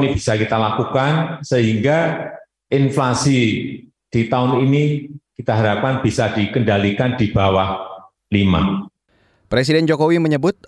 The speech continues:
Speaker 2: Menteri Keuangan dan Menteri Dalam Negeri sudah mengeluarkan surat edaran untuk mengalokasikan A P B D agar dapat menahan laju inflasi. Surat edaran itu juga mengatur dua persen dari dana transfer umum bisa digunakan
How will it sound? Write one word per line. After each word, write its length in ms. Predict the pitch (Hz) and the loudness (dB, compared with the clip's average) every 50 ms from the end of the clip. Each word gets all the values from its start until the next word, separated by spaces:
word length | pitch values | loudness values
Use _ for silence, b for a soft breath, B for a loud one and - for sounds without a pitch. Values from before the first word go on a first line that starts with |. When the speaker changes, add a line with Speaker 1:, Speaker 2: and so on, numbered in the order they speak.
| - | -4
Speaker 2:
Menteri 240 | 147 151 151 156 156 | -2 -2 0 0 0
Keuangan 400 | 143 143 135 139 139 135 151 160 | 0 2 2 2 2 0 0 0
dan 160 | 156 139 131 | 0 0 0
Menteri 240 | 131 131 123 143 147 | 0 0 0 0 2
Dalam 240 | 135 127 123 120 123 | 2 2 2 2 0
Negeri 240 | 123 113 127 156 - | -2 -2 -2 -4 -4
sudah 240 | 160 135 131 127 123 | -2 0 0 0 0
mengeluarkan 560 | 123 117 113 113 110 107 107 - 127 135 135 | 0 -2 0 0 0 0 0 -2 -4 -4 -4
surat 240 | - 123 120 117 - | -2 -2 -2 -2 -2
edaran 320 | 117 107 101 101 110 123 151 131 | 0 0 0 0 0 0 -2 -2
untuk 160 | 120 117 - | -2 -4 -2
mengalokasikan 800 | 113 123 120 85 123 123 123 120 - 113 107 - 110 - 120 117 | -2 -4 -4 -2 -2 -2 -2 -2 -2 -4 -4 -6 -6 -4 -4 -4
A 80 | 113 | -2
P 160 | - - 104 98 | -2 -2 -2 -2
B 80 | 101 | -2
D 80 | 90 110 131 | -2 0 0
agar 320 | - 120 117 104 107 101 98 | 0 -2 0 0 -2 0 0
dapat 320 | 101 101 - 120 127 - | -2 0 0 -2 -2 -2
menahan 400 | 120 107 101 98 95 120 113 113 | -2 -2 -2 -2 -2 -4 -4 -2
laju 320 | 104 98 95 92 87 104 87 | -2 -2 -2 -2 -4 -6 -6
inflasi. 640 | 90 104 90 - 117 131 139 - 143 123 82 62 b b b b b b b b | -4 -6 -4 -2 0 0 0 0 -2 -2 -2 -4 b b b b b b b b
Surat 240 | - - 127 139 - | -4 -2 -2 0 0
edaran 320 | 143 139 139 135 143 143 143 | 0 0 2 2 2 0 0
itu 160 | 143 147 151 | -2 -2 -2
juga 240 | 143 143 139 131 127 | 0 0 2 2 0
mengatur 400 | 131 127 123 - 165 165 160 143 | 0 -2 -2 0 0 -2 0 0
dua 240 | 135 131 127 123 | 2 2 2 2
persen 320 | 127 123 123 - 147 151 143 | 0 -4 -2 -2 -2 0 2
dari 160 | 135 120 117 | 0 0 0
dana 240 | 117 113 117 117 - | 0 0 0 -2 -2
transfer 320 | - 117 117 107 - 120 | -2 -2 -4 -4 -4 -4
umum 320 | 117 - 113 120 135 170 175 | -2 -2 0 0 0 0 -2
bisa 240 | 143 123 117 113 | -2 -2 -2 -2
digunakan 400 | 113 110 110 113 110 110 - - | -2 -2 -2 -2 -2 -2 -2 -2